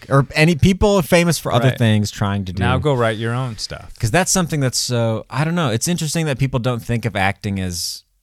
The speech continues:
Speaker 1: like, acting certainly is a craft. Like, it's something you can be good at and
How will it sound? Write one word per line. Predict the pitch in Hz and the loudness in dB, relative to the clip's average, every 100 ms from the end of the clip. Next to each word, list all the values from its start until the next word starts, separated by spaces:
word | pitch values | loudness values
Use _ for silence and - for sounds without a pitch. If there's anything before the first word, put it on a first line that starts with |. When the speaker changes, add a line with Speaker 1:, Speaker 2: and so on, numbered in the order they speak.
| - | -2
Speaker 1:
like, | 120 | 0
acting | 156 170 180 151 | 2 0 0 -2
certainly | 165 160 143 | -2 0 0
is | 110 | 0
a | |
craft. | - - 110 92 62 - - - | -4 0 2 4 0 -10 -20 -14
Like, | 92 92 | -8 -6
it's | 101 | -6
something | - 117 - 110 | -2 -2 -2 -2
you | 107 | -2
can | - 101 104 110 | -4 -2 -2 -2
be | 101 | -2
good | 87 98 98 | -2 0 0
at | 95 95 - - | 0 -2 -4 -6
and | 90 87 | -6 -4